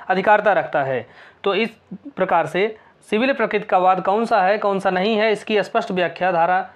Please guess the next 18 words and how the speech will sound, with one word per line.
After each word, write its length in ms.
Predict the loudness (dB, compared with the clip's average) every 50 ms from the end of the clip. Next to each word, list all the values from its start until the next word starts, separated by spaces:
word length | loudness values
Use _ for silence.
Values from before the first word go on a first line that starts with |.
| _ _ _ -2
नौ 160 | 0 0 0
के 100 | 0 -2
अंतर्गत 380 | -2 -2 -2 -2 -2 -2 -2 -2
नहीं 220 | -2 -2 -2 0 -2
दी 120 | -2 -2 -2
गई 180 | -2 -2 -2
है, 240 | -2 -2 -2 -4 -4 -6 -14 -20 -20 -20 -12 -6
लेकिन 380 | -2 -2 0 0 0 -2 -2 -4 -8 -14 _ _ _ _ _ _ _ _ _ _ _ _ _ -20 _ _ -20 -20 -20 -20 -20 _ -6
स्वैच्छिक 420 | 0 2 2 2 2 0 -2 0 0
भुगतान 380 | 0 0 2 2 2 4 4
अथवा 220 | 2 0 2 2 2
चढ़ावे 380 | 2 2 2 2 4 4 2 2
की 140 | 2 -2
प्राप्ति 380 | -2 0 0 0 0 0 -4 -2
के 120 | -2 0
लिए 240 | 0 2 2 2 0
कोई 200 | 0 0 0 2
वाद 320 | 2 4 2 2 0 -2